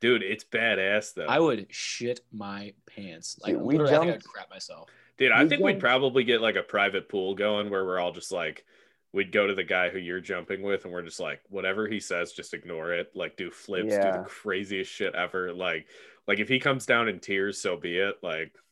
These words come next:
Speaker 3: <laughs>
Speaker 2: I don't know if I'd ever talk to you guys again.
Speaker 1: Dude, you'd have so much fun, though. Like, I think you'd be
Speaker 3: You would.
Speaker 1: freaked out.
Speaker 3: You would.
Speaker 1: But I think, like, even if you're freaked out when you jump, I think there's a point of you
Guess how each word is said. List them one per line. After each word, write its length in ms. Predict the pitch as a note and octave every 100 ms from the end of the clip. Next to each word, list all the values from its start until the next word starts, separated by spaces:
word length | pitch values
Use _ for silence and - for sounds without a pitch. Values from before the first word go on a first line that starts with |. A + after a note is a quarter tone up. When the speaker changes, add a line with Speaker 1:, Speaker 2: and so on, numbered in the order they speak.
| _ E3
Speaker 3:
<laughs> 340 | - - - G#3 G#3 - D3 _ _ _ _ _ _ _ _ _ - _
Speaker 2:
I 60 | A#2+
don't 140 | G#3+
know 60 | F3+
if 80 |
I'd 120 | A2 G#2
ever 140 | G2+
talk 260 | G#2 G2+ -
to 80 |
you 80 | E2
guys 140 | D2+ C#2+
again. 200 | C2+ D2 _ _ _ _ _ _
Speaker 1:
Dude, 180 | D3+ D3+
you'd 140 | B2+ C#3+
have 180 | E3+ -
so 140 | C#3
much 180 | B2+ G#2
fun, 220 | - F2+
though. 80 | E2
Like, 180 | B2+ C3+
I 120 | C#3
think 180 | C3+ F3
you'd 140 | G#3+
be 80 | D#3
Speaker 3:
You 100 | C#3
would. 100 | B2+
Speaker 1:
freaked 300 | C3 C3 -
out. 320 | F#2+ F#2+ A2
Speaker 3:
You 160 | A#2+ A2+
would. 260 | G2+ F#2+ F#2
Speaker 1:
But 160 | C3+ C3+
I 100 | B2
think, 300 | D3 D3 D#3+
like, 400 | D3+ A2 - - _ _ _ _ _ _ _ _
even 300 | F#3 G3 A3+
if 140 | A#3 A3
you're 140 | F3+
freaked 480 | - - C#3 C#3+ -
out 260 | A2+ A2+ A2+
when 140 | A#2
you 140 | A2
jump, 640 | F2+ - - F#2 G#2 C#3+ - - - _ _ _ _ -
I 200 | B2+ C#3
think 280 | F3 D#3
there's 260 | C3+ C#3 C3
a 60 | A2+
point 360 | - A2+ A#2+
of 100 | B2
you 400 | C#3+ D#3 D#3 D3